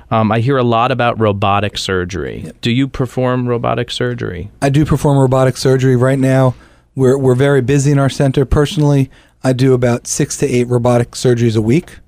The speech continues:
Speaker 1: Wow.
Speaker 2: Um, we're, we're, our center has, um, done hundreds of these procedures. Um, we offer robotics for women who need hysterectomies, for women who need their ovaries and tubes removed.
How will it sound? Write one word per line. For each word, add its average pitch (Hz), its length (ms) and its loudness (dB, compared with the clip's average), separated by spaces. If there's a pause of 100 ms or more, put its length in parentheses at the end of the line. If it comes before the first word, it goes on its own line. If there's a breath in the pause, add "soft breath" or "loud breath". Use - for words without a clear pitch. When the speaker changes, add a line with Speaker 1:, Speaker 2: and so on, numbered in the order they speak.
(180)
Speaker 1:
Wow. 95 220 -12 (300)
Speaker 2:
Um, 117 300 -4
we're, 123 160 2
we're, 123 640 0 (200)
our 120 380 2
center 135 440 0
has, 120 300 0 (720 soft breath)
um, 117 200 -2
done 120 240 0
hundreds 139 640 0 (640)
of 127 180 0
these 127 160 0
procedures. 147 800 -4 (140)
Um, 117 240 -6
we 123 240 0
offer 135 320 0
robotics 127 520 0
for - 140 -4
women 123 320 0
who 123 160 0
need 120 260 0 (380 soft breath)
hysterectomies, 147 800 0
for 131 100 -2
women 123 280 2
who 120 80 0
need 123 200 2
their 113 160 0
ovaries 127 460 2
and 110 140 -2
tubes 151 340 0
removed. 143 500 2